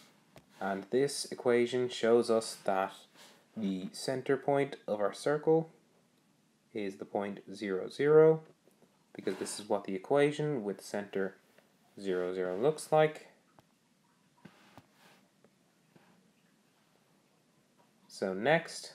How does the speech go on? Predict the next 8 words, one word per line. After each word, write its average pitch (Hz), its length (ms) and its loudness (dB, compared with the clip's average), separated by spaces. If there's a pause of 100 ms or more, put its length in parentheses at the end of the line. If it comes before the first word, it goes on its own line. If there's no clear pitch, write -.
(120)
what 101 120 -6
we 98 100 -4
need 95 220 -8
to - 80 -20
do 165 420 0 (2250)
is 113 180 -10
figure 143 320 6
out 107 240 10